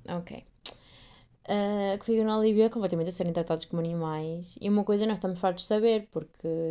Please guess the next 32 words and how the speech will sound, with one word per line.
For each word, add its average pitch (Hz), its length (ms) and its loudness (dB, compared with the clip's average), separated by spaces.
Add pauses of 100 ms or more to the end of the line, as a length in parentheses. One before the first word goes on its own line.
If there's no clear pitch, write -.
(140)
este 170 220 -10
é 165 60 -4
o, 165 280 -6 (180)
pronto, 196 280 -12
é 175 100 -8
as 170 60 -8
merdas 165 300 -8
que - 100 -10
eu 185 40 -6
estudo, 180 360 -4
não 190 200 -8
é? - 20 -14 (1120)
Outra 190 200 -4
coisa 202 220 0
é 202 140 -4
nós 208 340 0
vermos, 190 460 -4
foi 202 220 -6
assim 214 280 -8
um, 202 500 -6 (1300)
um 185 400 -4
lindo 196 580 0 (1040)
documentário 180 480 -4
de 170 60 -12
se - 60 -20
ver. 165 100 -4
Não, 165 160 -4
é 175 60 -2
importante, 180 520 -6 (160)
é - 40 -10
importante 175 400 -4
ver. 175 380 -4